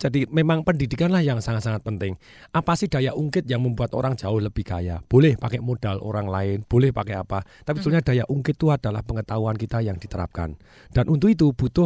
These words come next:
Speaker 1: kalau Anda mau membantu, Anda sendiri juga butuh pengetahuan yang bisa diajarkan kepada mereka dan dipraktekkan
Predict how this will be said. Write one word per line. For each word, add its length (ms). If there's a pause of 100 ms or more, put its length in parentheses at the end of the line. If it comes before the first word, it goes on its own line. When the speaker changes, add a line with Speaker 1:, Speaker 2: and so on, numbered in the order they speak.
Speaker 1:
kalau 160
Anda 240
mau 80
membantu, 640
Anda 160
sendiri 240
juga 320
butuh 320
pengetahuan 560
yang 80
bisa 240
diajarkan 880
kepada 240
mereka 240
dan 160
dipraktekkan 720